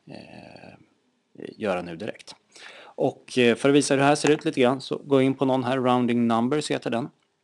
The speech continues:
Eh, ska jag avrunda till närmaste hundratal. Nu är det här amerikanskt skrivet så kommatecknet här är lite dumt. Eh, men det här blir alltså vad då, fyrtiotre tusen hoppas jag.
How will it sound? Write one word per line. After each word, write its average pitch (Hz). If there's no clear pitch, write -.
Eh, 110
ska 113
jag 107
avrunda 113
till 107
närmaste 101
hundratal. 113
Nu 123
är 139
det 139
här 120
amerikanskt 135
skrivet 98
så 104
kommatecknet 107
här 98
är 92
lite 92
dumt. 92
Eh, 101
men 113
det 104
här 110
blir 101
alltså 98
vad 95
då, 92
fyrtiotre 101
tusen 104
hoppas -
jag. -